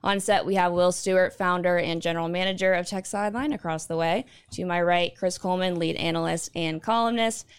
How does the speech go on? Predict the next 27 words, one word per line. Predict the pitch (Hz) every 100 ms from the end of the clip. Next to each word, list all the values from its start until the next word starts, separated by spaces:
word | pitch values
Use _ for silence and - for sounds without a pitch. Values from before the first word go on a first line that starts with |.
| _
Giovanni | - 311 202 180 180
Heater | 185 180 185 -
in | 180
the | 175
fourth | - 175 175
chair | 190 196
today. | 208 220 220 220
Carter | - 240 233
Hill | 226 214 220
producing | 214 208 220 277 277 269
behind | 214 196 202 202
the |
scenes. | 202 254 269 302 294
And | 185
I'm | 180 185
your | 180
host | 196 220 220
for | 214 208
today, | 220 208 214 214 - - _
Katie | 214 190 180
Adams. | - 165 165 165 165 - - _ _ _ _
Before | 202 240
we | 240 214
jump | 214 208 202
into | 196 196 190 208 196
conversation | 190 185 185 185 185 180 175 185
today | - 180 180 180 180